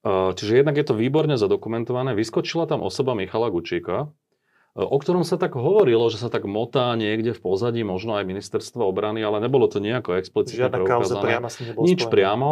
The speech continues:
Speaker 2: Osobný priateľ Maroša Žilinku.
Speaker 1: No, to je jedna vec. Ďalšia vec, že Richard Sulík vlastne loboval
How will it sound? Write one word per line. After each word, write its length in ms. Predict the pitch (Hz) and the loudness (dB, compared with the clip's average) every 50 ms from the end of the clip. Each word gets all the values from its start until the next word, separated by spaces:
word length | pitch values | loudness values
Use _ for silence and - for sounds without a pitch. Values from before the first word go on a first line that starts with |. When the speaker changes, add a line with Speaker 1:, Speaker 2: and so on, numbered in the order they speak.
| 160 | 2
Speaker 2:
Osobný 280 | - - - 143 127 131 127 | 2 2 2 0 0 0 0
priateľ 260 | 135 123 123 - 127 120 | 0 0 0 0 -2 -2
Maroša 280 | 120 117 117 - - 120 104 | -2 -4 -4 -4 -6 -6 -6
Žilinku. 240 | 110 110 113 113 | -8 -10 -8 -4
Speaker 1:
No, 240 | 113 110 101 - - | -2 -2 -2 -2 0
to 80 | - 113 117 | 2 6 8
je 160 | 110 95 95 98 | 8 8 8 6
jedna 160 | 120 135 143 151 | 4 2 2 2
vec. 240 | 160 170 175 175 170 | 2 0 0 -2 -2
Ďalšia 440 | - 117 101 101 107 107 104 - 117 110 | -2 0 2 2 2 2 0 2 2 2
vec, 80 | 101 | 4
že 80 | 95 98 | 4 4
Richard 340 | 90 95 95 - 107 107 - - | 2 2 2 0 -2 -2 -2 -2
Sulík 320 | 101 92 101 110 117 117 | -2 0 2 2 2 2
vlastne 400 | 110 113 117 117 - - 117 104 | 2 0 0 0 -2 -2 -2 -2
loboval 400 | 98 101 98 104 107 104 107 104 | 0 0 0 0 0 0 0 -2